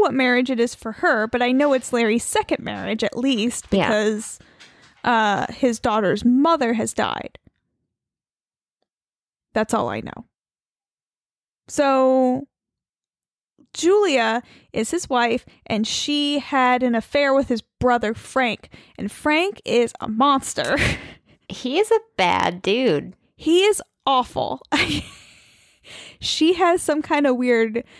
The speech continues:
Speaker 1: bad guy complex.
Speaker 2: She does. She really
Speaker 1: Because
Speaker 2: does.
Speaker 1: he is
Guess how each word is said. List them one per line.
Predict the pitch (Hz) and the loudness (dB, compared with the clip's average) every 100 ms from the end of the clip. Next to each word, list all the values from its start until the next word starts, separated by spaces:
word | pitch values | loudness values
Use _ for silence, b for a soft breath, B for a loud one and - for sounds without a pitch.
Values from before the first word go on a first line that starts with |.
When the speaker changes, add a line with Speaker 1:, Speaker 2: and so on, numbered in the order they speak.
| B B | B B
Speaker 1:
bad | 247 254 269 - | 0 2 2 0
guy | 240 220 | 0 0
complex. | 226 247 240 240 240 - | 0 0 0 0 -2 -2
Speaker 2:
She | 226 220 233 240 - | 0 0 0 0 -2
does. | 190 170 - 175 - - - _ _ _ | 0 0 0 -2 -2 -4 -6 _ _ _
She | - - | -8 -4
really | 185 185 190 185 | -2 2 4 4
Speaker 1:
Because | - 101 - | 2 0 0
Speaker 2:
does. | 170 | 0
Speaker 1:
he | - | 0
is | 247 | -2